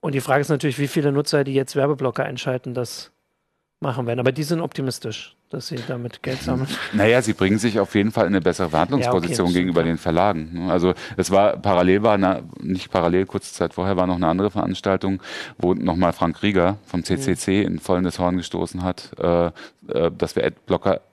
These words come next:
Speaker 2: ganz einfach aus Security-Gründen brauchen,
Speaker 1: Mhm.
Speaker 2: nicht, nicht, äh, irgendwie aus Gründen, weil wir die Werbung nicht sehen wollen, sondern weil es die besten, viel besser als jeder Viren, äh, Virenschutz, ähm,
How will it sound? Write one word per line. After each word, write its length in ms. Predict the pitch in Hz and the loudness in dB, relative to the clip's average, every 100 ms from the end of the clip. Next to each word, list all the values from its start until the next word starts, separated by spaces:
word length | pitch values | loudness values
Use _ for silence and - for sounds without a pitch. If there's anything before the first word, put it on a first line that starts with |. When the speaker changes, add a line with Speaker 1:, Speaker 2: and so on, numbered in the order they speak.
| - - | -12 -4
Speaker 2:
ganz 220 | 90 - | -2 0
einfach 240 | 92 92 | 0 0
aus 140 | 67 - | 0 -2
Security-Gründen 680 | - 110 104 90 87 82 | -4 -2 -2 -4 -6 -6
brauchen, 280 | 80 87 - | -2 -2 0
Speaker 1:
Mhm. 60 | 90 | -2
Speaker 2:
nicht, 220 | 131 - | -4 -4
nicht, 320 | 92 - - | -6 -6 -6
äh, 200 | - 90 | -2 0
irgendwie 360 | 85 85 90 87 | 0 -2 -2 -2
aus 140 | 82 - | -4 -4
Gründen, 360 | 90 85 85 | -6 -4 -4
weil 160 | 82 80 | -2 -2
wir 60 | |
die 100 | 85 | 0
Werbung 260 | 80 98 90 | 2 2 -2
nicht 140 | 80 | -6
sehen 180 | - 82 | -6 -6
wollen, 180 | 87 92 | -4 -4
sondern 260 | 87 85 82 - - | -2 -4 -6 -10 -6
weil 100 | 85 | -4
es 80 | 82 | -2
die 80 | 90 | 0
besten, 520 | 82 85 101 92 76 - | -2 -2 -2 -4 -4 -10
viel 220 | - 101 | -6 -2
besser 280 | 90 - 85 | -2 -2 -4
als 100 | - | -2
jeder 240 | 87 85 | -2 0
Viren, 320 | 90 87 87 | 0 0 -2
äh, 160 | 78 82 | -4 -4
Virenschutz, 540 | 82 90 - 90 - - - - - _ _ | -4 -4 -6 -10 -12 -16 -20 -20 -20 _ _
ähm, 380 | 95 85 82 | 2 2 2